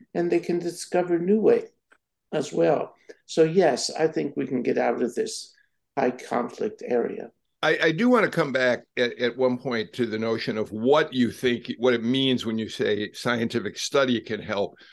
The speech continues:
Speaker 2: deal with gun violence. But before we do, Maureen, um, Mark Rosenberg and I have talked about this before, and he's expressed the point of view he just did with me. And, and what I've said back is, it sounds in a way as if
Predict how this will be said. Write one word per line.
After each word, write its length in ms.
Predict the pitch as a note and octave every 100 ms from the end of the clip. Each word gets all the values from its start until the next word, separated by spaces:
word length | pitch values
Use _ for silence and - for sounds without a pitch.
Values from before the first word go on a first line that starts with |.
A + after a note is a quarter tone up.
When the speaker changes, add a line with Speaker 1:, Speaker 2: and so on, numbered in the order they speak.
| - _ G#2
Speaker 2:
deal 260 | B2+ A2
with 220 | G#2 G2
gun 200 | - A2+
violence. 360 | F2+ A2 G2+ G2
But 140 | C3+
before 280 | C#3+ F#3 D4
we 140 | C4+ G#3
do, 160 | F#3
Maureen, 420 | D#3+ D#3+ F#3 F#3 D#3
um, 380 | C#3 D3 D3+ B2 -
Mark 320 | D#3+ B3 B3
Rosenberg 480 | E3+ D3+ D3+ B2+ A#2
and 80 | A#2
I 100 | A2
have 140 | -
talked 300 | B2+ A#2 -
about 280 | G#2+ G#2+ -
this 200 | A#2 -
before, 560 | A2+ G#2+ G3+ G3 B2
and 140 | A2 B2+
he's 200 | C3+ B2+
expressed 600 | B2+ - E3+ F3+ F3 - - - _
the 100 | -
point 320 | C3 - C3 A#2+
of 80 |
view 240 | G2+ B2 B2
he 140 | A#2+
just 340 | G2+ A#2+ - -
did 180 | A2+
with 200 | F#2+ G#2
me. 320 | D3 G#3+ F3+ A#2+
And, 180 | C3+
and 180 | B2+ D#3
what 140 | F3 F#3
I've 140 | F3+
said 320 | - F#3 -
back 320 | B3 A#3+ A#3+ -
is, 500 | D#3 C3+ B2+ B2 - - _ _ _ _
it 200 | E3 D#3+
sounds 420 | - G#3+ C#4 D4
in 100 | A3
a 80 | G3
way 400 | E3 D3 C3 C3
as 260 | B2+ C#3 A#2
if 240 | E3 D#3+